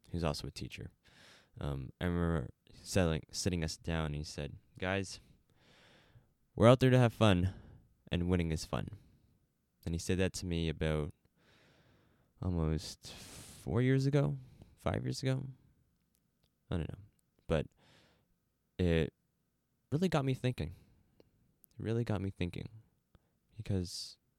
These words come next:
that is what it is. Um, you know, people always, people hate to play against me, whether it's basketball or Call of Duty or just any board game in general, 'cause they're like, "Oh, Caleb, you're such a tryhard, such a tryhard."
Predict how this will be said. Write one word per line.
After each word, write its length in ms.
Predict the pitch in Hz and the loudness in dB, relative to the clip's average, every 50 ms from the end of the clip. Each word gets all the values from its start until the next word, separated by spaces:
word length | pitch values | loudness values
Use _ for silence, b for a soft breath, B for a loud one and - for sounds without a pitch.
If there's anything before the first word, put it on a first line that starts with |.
| _ _ _ _ _ _ _ _ _ _ _ _ _ _ _ _ _ _ - - | _ _ _ _ _ _ _ _ _ _ _ _ _ _ _ _ _ _ -10 -6
that 180 | - 92 113 | -4 -2 0
is 160 | 123 131 123 - | 0 -2 -2 0
what 100 | - 80 | -2 -2
it 100 | 73 - | -2 -2
is. 260 | 67 65 - - - - _ _ _ _ _ _ _ _ _ _ - | -4 -6 -8 -10 -14 -20 _ _ _ _ _ _ _ _ _ _ -6
Um, 200 | 85 80 71 - - - - _ _ _ _ 78 | -6 -4 -4 -6 -10 -12 -16 _ _ _ _ -10
you 80 | 80 | -8
know, 80 | - - - - - - | -8 -8 -10 -12 -14 -8
people 300 | - 110 95 98 90 90 | -8 -6 -4 -2 -2 -2
always, 400 | 90 85 80 76 73 - - B B B B B B B B | -2 -2 -2 -4 -6 -6 -10 B B B B B B B B
people 180 | - 156 151 160 | 6 8 8 8
hate 140 | 147 139 - | 8 6 4
to 80 | - | 0
play 240 | - - - 80 85 | -2 2 2 4 4
against 260 | 90 90 95 - - | 4 2 0 0 -2
me, 160 | - 95 95 90 - - _ - | -2 -2 -2 -2 -6 -10 _ -8
whether 220 | - 80 71 67 | -6 -4 -4 -4
it's 200 | 71 69 - - | -4 -6 -8 -4
basketball 640 | - - 78 69 78 - - 78 78 78 71 73 80 67 | 0 0 2 2 0 -2 -4 -4 -2 0 0 0 0 0
or 200 | 65 64 - B B B B B _ | -2 -4 -6 B B B B B _
Call 220 | - - 85 80 | 0 4 4 4
of 100 | 78 76 | 4 4
Duty 400 | 73 78 78 76 73 73 73 73 | 2 0 0 0 0 -2 -2 -4
or 80 | 69 71 | -4 -6
just 180 | - 95 - | -6 -4 -2
any 120 | 95 90 82 | -2 -2 -2
board 320 | 76 - - 76 80 78 | -4 -4 -4 -4 -4 -4
game 180 | - 85 80 73 | -4 -4 -4 -4
in 80 | 71 | -4
general, 460 | 67 71 73 69 80 92 95 98 101 - B B B B B B B B | -4 -4 -2 -2 -2 -2 -2 -4 -6 -10 B B B B B B B B
'cause 140 | - 98 87 | -8 -6 -4
they're 120 | 95 95 92 | -2 -2 0
like, 200 | 90 87 - - - | -2 -2 -2 -2 -2
"Oh, 180 | 135 135 120 113 | -2 -2 -2 0
Caleb, 300 | - 120 131 127 110 98 | 2 4 4 4 4 4
you're 80 | 107 | 2
such 200 | 107 - 143 - | 0 0 0 0
a 40 | 127 | -2
tryhard, 540 | - - - 117 117 117 110 95 82 78 85 - _ _ _ _ | -2 0 2 2 4 4 4 2 0 -2 -4 -8 _ _ _ _
such 180 | - - - | -8 -6 -4
a 40 | 131 | -4
tryhard." 560 | - - - 120 117 123 117 107 95 85 78 | -2 -2 0 2 2 2 2 2 0 -2 -2